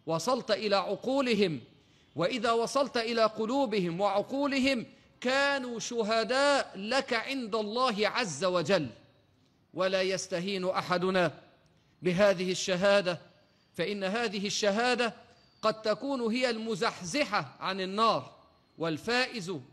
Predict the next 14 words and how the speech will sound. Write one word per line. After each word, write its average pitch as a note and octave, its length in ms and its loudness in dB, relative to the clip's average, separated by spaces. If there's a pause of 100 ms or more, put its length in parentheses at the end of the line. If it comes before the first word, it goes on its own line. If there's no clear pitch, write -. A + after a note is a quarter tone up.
كما F3+ 280 -2
تعلمنا G3 720 0
من F#3+ 140 -4
القرآن F#3+ 520 -2
الكريم، G3 600 0 (500)
ليس G3+ 240 0
الفائز A3 720 -2
من F#3 200 -4
كان A#3 320 0
في G3 220 -4
أعلى A3+ 260 2
الجنان، G3+ 580 0 (460)
ولكن F3+ 520 -2
الفائز G#3 680 0